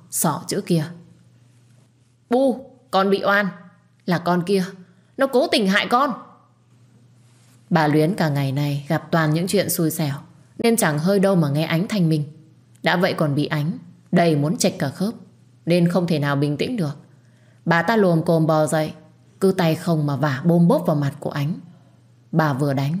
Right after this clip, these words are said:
vừa rít lên: "Cái quần mất dạy, mày tưởng tao hiền lành,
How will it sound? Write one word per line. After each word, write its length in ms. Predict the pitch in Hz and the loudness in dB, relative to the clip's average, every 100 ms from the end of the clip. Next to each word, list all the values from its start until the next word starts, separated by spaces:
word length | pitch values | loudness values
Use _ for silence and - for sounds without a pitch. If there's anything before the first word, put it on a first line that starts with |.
| - | -2
vừa 140 | 160 | -2
rít 280 | 165 196 208 | 0 -2 0
lên: 180 | 175 147 - - - _ _ _ _ _ _ _ _ _ _ _ _ - | 0 0 -4 -20 -20 _ _ _ _ _ _ _ _ _ _ _ _ -4
"Cái 100 | 185 | 0
quần 200 | 196 147 | 0 0
mất 160 | 160 - | -2 0
dạy, 320 | 156 - - - _ _ - | -2 -2 -12 -20 _ _ -2
mày 140 | 170 | 0
tưởng 200 | 175 160 | 2 0
tao 180 | 240 247 | 0 0
hiền 200 | 190 151 | 0 0
lành, 220 | 151 147 | -2 -4